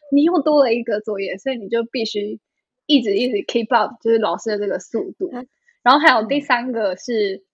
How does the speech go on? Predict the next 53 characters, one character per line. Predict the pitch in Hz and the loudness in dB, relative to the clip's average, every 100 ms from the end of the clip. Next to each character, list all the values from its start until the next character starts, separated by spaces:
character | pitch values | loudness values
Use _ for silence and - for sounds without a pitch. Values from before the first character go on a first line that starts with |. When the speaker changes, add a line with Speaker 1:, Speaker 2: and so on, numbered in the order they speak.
| _ _ _ _ _ _ _ | _ _ _ _ _ _ _
Speaker 1:
那 | 269 | 2
个 | 240 | 2
participation | 220 - 208 220 220 226 220 233 196 156 170 | 2 2 0 0 -4 -2 0 0 -2 -6 -8
这 | 196 | -6
部 | 185 | -6
分， | - - | -8 -8
Speaker 2:
嗯。 | 214 | -2
对。 | |
Speaker 1:
就 | 302 | 0
是 | 269 | 0
通 | 269 262 | -2 0
常 | 208 | 0
我 | 185 | 0
们 | 190 | -4
在 | 220 214 | -2 -2
台 | 202 - | -2 -6
湾 | 156 - - - _ | -8 -12 -18 -20 _
大 | 233 | 2
学 | 208 190 | 2 0
上 | 208 | -4
课 | 190 - | -2 -6
是 | 226 | -4
没 | 208 | -2
有 | 190 | -2
人 | 175 | -4
要 | 202 | -8
讲 | - 220 208 | -2 0 4
话， | 214 226 | 4 6
Speaker 2:
是。 | 208 | 4
Speaker 1:
<laughs> | - 277 - 277 - - - | 0 -10 2 2 2 -6 2
没 | 320 | 6
有 | 302 | 6
人 | |
会 | 359 330 | 4 2
举 | 277 | -2
手 | 285 247 | -4 0
发 | 254 247 | 2 2
言， | 247 208 - | 2 -2 -4
很 | - - - | -4 -4 0
少， | 240 | 0
很 | 226 240 | 2 -4
少。 | 240 - - _ _ _ - | -4 -6 -10 _ _ _ -4
但 | 370 | -2
是 | 370 | -2
在 | 330 339 | -2 -2
美 | 247 190 | -2 -6
国， | 208 | -6
就 | 240 | -4
是 | 294 269 | -4 -6
你 | 196 | -6
一 | 220 | -4
定 | 269 | 0
要 | 262 | 2